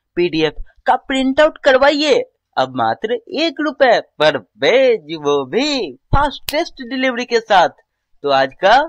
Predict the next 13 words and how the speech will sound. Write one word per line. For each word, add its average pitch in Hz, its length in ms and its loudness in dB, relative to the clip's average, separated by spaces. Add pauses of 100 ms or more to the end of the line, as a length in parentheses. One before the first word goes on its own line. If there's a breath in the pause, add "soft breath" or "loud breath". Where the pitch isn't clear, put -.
word 156 300 0
of 147 80 0
the 143 160 -2
day 175 220 0 (140)
इस 160 220 -16
प्रकार 127 380 -2
है, 156 220 -6 (1200)
गोलगप्पे। 220 840 2 (720)
गोलगप्पे 135 600 -2
खाओ, 175 420 0 (240)
खुद 202 240 -6
जान 277 240 2
जाओ। 190 280 2